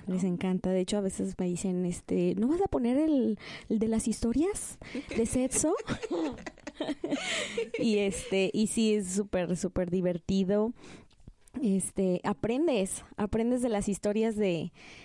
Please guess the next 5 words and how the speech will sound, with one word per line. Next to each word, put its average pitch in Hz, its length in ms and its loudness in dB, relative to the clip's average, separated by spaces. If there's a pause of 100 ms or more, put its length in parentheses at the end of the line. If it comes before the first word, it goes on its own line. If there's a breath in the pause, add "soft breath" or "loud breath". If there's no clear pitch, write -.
(180 loud breath)
de, 185 640 2
de 196 120 2
los 185 180 2
demás, 196 720 0 (580 loud breath)
eh, 180 520 2